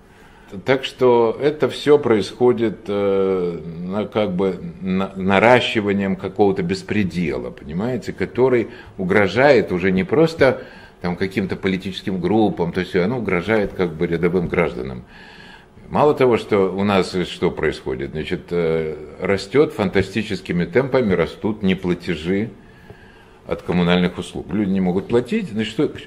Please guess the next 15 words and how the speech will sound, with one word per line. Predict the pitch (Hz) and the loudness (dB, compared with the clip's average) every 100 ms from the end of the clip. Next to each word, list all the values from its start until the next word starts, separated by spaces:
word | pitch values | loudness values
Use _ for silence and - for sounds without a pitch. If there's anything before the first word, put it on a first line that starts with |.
| - | -20
к | - | -12
чему | 110 104 | -2 -2
это | - | -2
приводит? | 82 80 80 | -4 -4 2
Это | 131 | 2
приводит | 123 110 | 2 0
к | 107 | 0
тому, | 156 | -6
что | 156 110 | -2 2
эти, | 98 107 | 2 2
э, | 98 - 90 82 | -2 -4 -6 -4
как | 101 87 | -2 0
бы, | 92 | 0
организации, | 95 104 117 202 202 92 | 0 0 2 2 2 -2
которые | 90 - 87 82 76 | -2 0 0 2 0